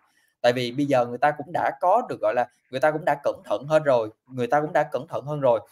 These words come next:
Nên là Vĩ nghĩ cái cú đâm này nó sẽ không mạnh như là cú đâm trước. Nhưng mà các bạn vẫn có thể đặt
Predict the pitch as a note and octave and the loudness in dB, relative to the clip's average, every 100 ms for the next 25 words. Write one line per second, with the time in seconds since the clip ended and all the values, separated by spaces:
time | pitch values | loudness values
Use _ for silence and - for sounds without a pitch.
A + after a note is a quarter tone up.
0 | _ D3+ E3 D3 A#2+ B2+ C#3+ F#3 - A3 | _ 4 4 4 -2 -6 -10 -10 -6 0
1 | F#3 D#3 D#3 A#2+ D#3+ E3 F3 D#3 D#3 C#3 | 2 2 -2 -6 -6 -4 -2 -2 -4 -6
2 | A#2 B2+ D3+ D3 - F3 E3 D#3 G#3+ D4+ | -6 -4 -4 -4 -4 -4 -4 2 4 4
3 | - _ _ _ F3 D3+ G3 C3+ A2+ C#3 | -2 _ _ _ 0 2 2 2 2 -2
4 | C3+ _ B2 E3 - A#3 A#2 G#2+ D#3+ C3+ | -10 _ -4 0 2 2 2 -2 0 -2